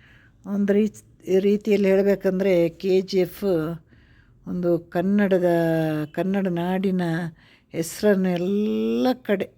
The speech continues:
ಪಸರಿಸಿಕೊಂಡ ಒಂದು ಸಿನಿಮಾ ಅಂತ ಹೇಳ್ಬೋದು. ನಂತರದಲ್ಲಿ ಕಾಂತಾರ ಬಂದಿರೋದು. ಕಾಂತಾರ ಕೂಡ ಒಳ್ಳೆ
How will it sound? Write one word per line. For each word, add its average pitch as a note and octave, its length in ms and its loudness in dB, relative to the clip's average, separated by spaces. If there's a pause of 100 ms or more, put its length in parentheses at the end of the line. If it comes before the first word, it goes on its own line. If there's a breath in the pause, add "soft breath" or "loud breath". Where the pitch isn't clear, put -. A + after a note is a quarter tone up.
(120)
ಪಸರಿಸಿಕೊಂಡ F3+ 920 -4
ಒಂದು F3 680 -4 (640 soft breath)
ಸಿನಿಮಾ F#3 420 0
ಅಂತ E3+ 200 -4
ಹೇಳ್ಬೋದು. D#3 420 -2
ನಂತರದಲ್ಲಿ F#3 840 0
ಕಾಂತಾರ E3+ 540 -2
ಬಂದಿರೋದು. D#3+ 580 -4
ಕಾಂತಾರ F#3 440 -6
ಕೂಡ F3+ 220 -8
ಒಳ್ಳೆ F3 600 -6